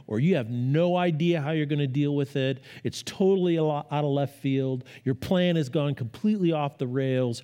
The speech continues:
you don't know how you're gonna deal with it. When you hear those words, the first question that most people ask is, "Why, God, is this happening to me?"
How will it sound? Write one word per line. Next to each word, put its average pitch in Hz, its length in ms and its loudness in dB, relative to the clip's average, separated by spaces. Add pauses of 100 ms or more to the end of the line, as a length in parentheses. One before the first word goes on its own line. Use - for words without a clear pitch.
(140)
you 143 140 0
don't 175 380 0
know 185 80 0
how 165 160 0
you're 160 160 0
gonna 143 200 0
deal 135 320 0
with 131 200 -4
it. 120 160 -4
When 131 140 0
you 110 100 -4
hear 160 320 0
those 151 280 -2
words, 117 380 -4 (220)
the - 80 -2
first 170 420 0
question 123 560 -4 (220)
that 90 100 -6
most 123 320 0
people 160 300 -2
ask 95 360 -8 (200)
is, 104 380 -4 (300)
"Why, 123 520 -2 (200)
God, 78 460 -12 (340)
is 101 140 -6
this 101 200 -8
happening 95 600 -12 (200)
to 113 100 -8
me?" 170 440 -8